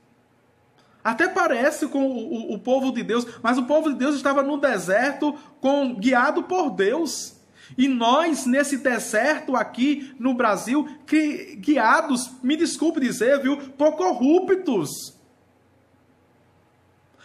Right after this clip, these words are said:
Políticos corruptos, com seus interesses. Todos os poderes estão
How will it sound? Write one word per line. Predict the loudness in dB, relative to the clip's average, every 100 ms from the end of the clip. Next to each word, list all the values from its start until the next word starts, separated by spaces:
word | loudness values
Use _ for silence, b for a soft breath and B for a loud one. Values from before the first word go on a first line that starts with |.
| b
Políticos | 0 2 4 2 2 -2 -2 0
corruptos, | 0 2 2 2 2 -2 -2 -4 -4 -12 -16 -20 _ _ _ b
com | -2 0
seus | 2 0 2
interesses. | -2 0 0 2 2 2 0 -4 -8 -8 -12 -18 _ _ B B -2
Todos | 0 2 0 0
os | 0 -2
poderes | -2 0 2 2 2 0 0
estão | -4 -4 -2 0 0 -2 -8